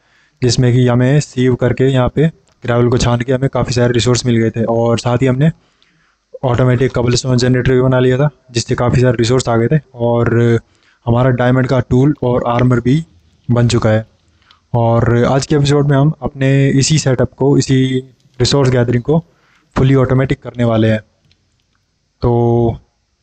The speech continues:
फटाफट से start करते हैं और इस system को fully automatic करेंगे, जहां हमें बस ईएफ़टी करना पड़ेगा और हमें automatic resource मिलते रहेंगे। तो फटाफट से start करते हैं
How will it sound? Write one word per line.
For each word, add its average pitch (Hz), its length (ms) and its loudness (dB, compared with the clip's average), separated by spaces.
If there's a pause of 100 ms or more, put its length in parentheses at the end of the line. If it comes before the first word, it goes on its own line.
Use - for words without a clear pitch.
फटाफट 131 240 0
से 131 120 2
start 135 260 -2
करते 131 260 -2
हैं 160 180 0 (300)
और 117 440 0 (180)
इस 135 100 0
system 131 300 -4
को 131 240 0
fully 135 160 2
automatic 131 420 0
करेंगे, 123 340 0 (100)
जहां 120 220 0
हमें 123 160 2
बस 123 220 0
ईएफ़टी 123 280 -2
करना 123 240 0
पड़ेगा 117 340 0 (640)
और 131 380 0 (460)
हमें 127 200 0
automatic 123 500 0
resource 123 500 -2
मिलते 120 240 0
रहेंगे। 110 360 2 (960)
तो 127 460 -2
फटाफट 127 240 0
से 143 140 -2
start 139 300 -2
करते - 240 -4
हैं 147 220 0